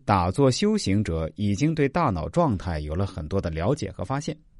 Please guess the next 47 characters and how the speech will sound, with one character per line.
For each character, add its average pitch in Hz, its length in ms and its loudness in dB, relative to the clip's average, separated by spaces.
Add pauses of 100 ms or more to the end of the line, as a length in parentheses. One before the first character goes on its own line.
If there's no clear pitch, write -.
(100)
这 185 180 6
些 95 220 2
经 95 220 0
验 80 200 -2
可 101 100 -8
以 101 80 0
帮 151 280 2
助 135 100 0
你 85 180 -2
切 139 220 2
实 120 200 0
优 175 220 0
化 135 200 0
你 78 120 -4
的 71 80 -10
大 85 200 -8
脑。 - 180 -20 (460)
你 110 160 8
可 104 160 2
以 95 100 6
运 95 200 4
用 82 180 -2
这 104 120 -2
种 82 140 -6
能 78 200 -2
力 90 340 -2 (140)
减 107 240 6
轻 151 180 0
痛 160 220 0
苦， 82 460 -6
减 120 260 6
缓 90 220 0
各 107 120 2
类 90 200 2
生 170 280 -2
理 90 160 0
功 143 200 -2
能 127 120 2
紊 95 220 0
乱， 123 160 0 (260)
增 190 200 0
强 131 200 2
你 107 80 4
的 90 80 2
幸 131 220 0
福 127 100 -2
感。 - 160 -6